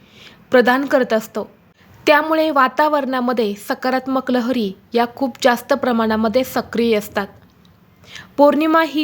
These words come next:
तिथी धार्मिक दृष्टीने महत्त्वाची असल्यामुळे या दिवशी काही प्रभावी उपाय आणि सेवा देखील केल्या जातात. आज या व्हिडिओमध्ये मी तुम्हाला एक अतिशय प्रभावी असा उपाय सांगणार आहे.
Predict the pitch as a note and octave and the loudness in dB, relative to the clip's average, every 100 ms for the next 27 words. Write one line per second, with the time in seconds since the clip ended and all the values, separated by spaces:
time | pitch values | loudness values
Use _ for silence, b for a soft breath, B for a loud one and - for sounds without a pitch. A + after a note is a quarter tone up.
0 | D4+ D4 C#4+ A#3+ A3 C4+ B3 B3+ B3+ C#4+ | -4 -6 -4 -4 -6 -8 -6 -4 -2 -4
1 | A#3+ C4+ - C#4 C4 A3 A3 - A#3 A3+ | -2 -4 -2 -2 0 -2 -4 -4 -2 -2
2 | C4+ C4+ C4 - C4+ B3 - C4 C#4+ C4 | -2 -2 -2 -4 -2 -2 0 0 2 0
3 | A3 G#3 B B B - B3 C4+ C4 C#4+ | -2 -6 B B B -4 0 0 0 -4
4 | - D4+ C#4+ C4+ A#3+ C4 - A#3+ A#3+ A#3+ | -4 -4 -4 -4 -4 -6 -2 0 0 0
5 | B3 - B3 B3 G3 - A3+ A#3 A#3+ C4+ | -2 -6 -4 -2 -2 -6 -6 -4 -2 -2
6 | A#3 A#3+ A#3 A#3+ B3+ A#3 A3+ G#3 G#3 G3+ | 0 0 -2 -4 -8 -4 -2 0 -2 -4
7 | G3 F#3 _ B B B B - B3+ D#4 | -8 -12 _ B B B B 0 2 2
8 | D#4 D4 C#4+ D4+ D4+ D4+ D4+ D4 D4 C#4 | 2 0 0 0 -2 -4 -4 -6 -6 -6
9 | A#3+ B3+ A#3+ F#3+ - - A#3+ - - A#3+ | -4 -4 -6 -8 -10 -6 -6 -4 -6 -4
10 | - C#4 - D4 C4 A#3 A#3+ A3 G#3+ A3+ | -2 0 2 2 0 -2 -2 -2 -6 -8
11 | A3+ G#3 A#3+ A#3+ B3 A#3 A#3 B3 C4+ B3 | -12 -4 -4 -4 -6 0 0 0 -2 0
12 | A#3 A3 G3+ | 0 0 -2